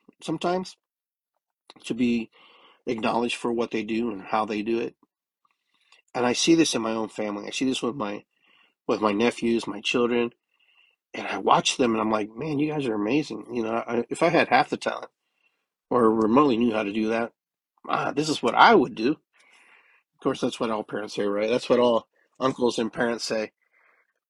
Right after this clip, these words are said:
But, you know, you see, you see the gifts in other people, and you see wonders for them. You s-, can paint a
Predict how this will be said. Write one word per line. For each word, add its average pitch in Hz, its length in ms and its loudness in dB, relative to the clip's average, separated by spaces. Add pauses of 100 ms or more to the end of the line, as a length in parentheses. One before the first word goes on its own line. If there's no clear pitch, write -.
(100)
But, 156 140 -2
you 165 80 0
know, 175 80 6
you 175 160 2
see, 220 400 0
you 165 140 -6
see 214 560 0 (1600)
the 127 120 -2
gifts 143 280 4
in 139 80 -2
other 135 160 2
people, 135 520 -4
and 123 240 -4
you 123 100 -2
see 175 800 -4 (1200)
wonders 127 480 2
for 107 160 -8
them. 104 220 -12
You 131 100 2
s-, - 260 -6
can 117 260 -12
paint 160 340 0
a 110 140 -8